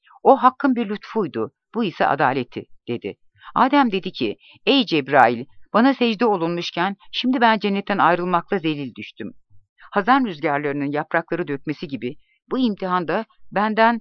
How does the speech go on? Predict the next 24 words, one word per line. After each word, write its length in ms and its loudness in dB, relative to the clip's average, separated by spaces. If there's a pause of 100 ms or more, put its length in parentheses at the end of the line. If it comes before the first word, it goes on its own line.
(180)
cennet 320 0
elbiselerimi 600 -6
soymada. 520 -4 (440)
Ayın 240 2
on 260 0
dördü 280 -4
gibi 360 -6 (200)
gençlikte 480 -2
güzellik 480 0
parıldarken 680 -2 (200)
ihtiyarlık 640 -2 (140)
onu 180 -2
hilale 400 -2
çevirir. 520 -10 (380)
Başta 300 -2
saçlar 520 -4 (240)
gençlikte 480 -6
cazibeliyken 880 -4 (480)
kocalıkla 500 -2
onlar 400 -2
dökülür 420 -4 (220)
ve 120 0
başta 380 -2
dazlaklaşır. 840 0